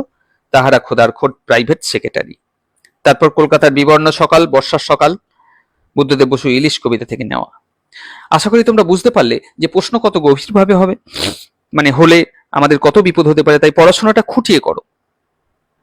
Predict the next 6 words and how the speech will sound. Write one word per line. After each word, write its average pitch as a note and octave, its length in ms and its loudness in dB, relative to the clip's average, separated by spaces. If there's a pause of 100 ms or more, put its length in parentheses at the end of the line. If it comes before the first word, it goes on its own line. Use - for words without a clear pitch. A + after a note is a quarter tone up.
(440)
ভয় D#3+ 200 4
পাবার G3+ 220 2
কিছু G3 280 -4
নাই D3 200 -2 (360)
যে C#3+ 140 -2
প্রশ্ন, D#3 580 -2